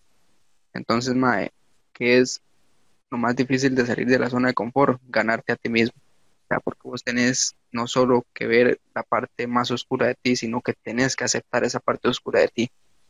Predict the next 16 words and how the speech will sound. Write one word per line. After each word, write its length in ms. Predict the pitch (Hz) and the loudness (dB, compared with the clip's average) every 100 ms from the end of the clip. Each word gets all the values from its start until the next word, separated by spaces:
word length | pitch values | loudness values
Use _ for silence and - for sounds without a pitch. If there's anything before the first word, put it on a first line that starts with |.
| _ _ _ _ _ _ _ _ | _ _ _ _ _ _ _ _
Y 200 | - 120 | -2 2
esa 240 | 120 127 120 | 2 2 -2
es 60 | |
la 80 | 120 | -2
parte 340 | 117 - - - | 0 -4 -2 -4
difícil, 460 | 127 123 - 127 - _ _ _ | 0 0 0 -6 -14 _ _ _
no 240 | 127 127 131 | 0 2 4
imposible. 720 | 127 - 120 131 127 117 - _ _ _ _ _ | 2 -2 0 4 4 2 -2 _ _ _ _ _
Pero 160 | - 120 | -4 -2
una 140 | 123 | 2
vez 480 | 127 127 127 - - _ _ _ _ _ _ - | 4 4 2 -2 -6 _ _ _ _ _ _ -4
está 460 | 123 - 123 123 | -4 0 0 2
tu 180 | 127 - | 0 -6
parte 540 | - 123 120 - - - | -2 0 0 -2 -6 -2
y 100 | 127 | -4
tu 140 | - | -4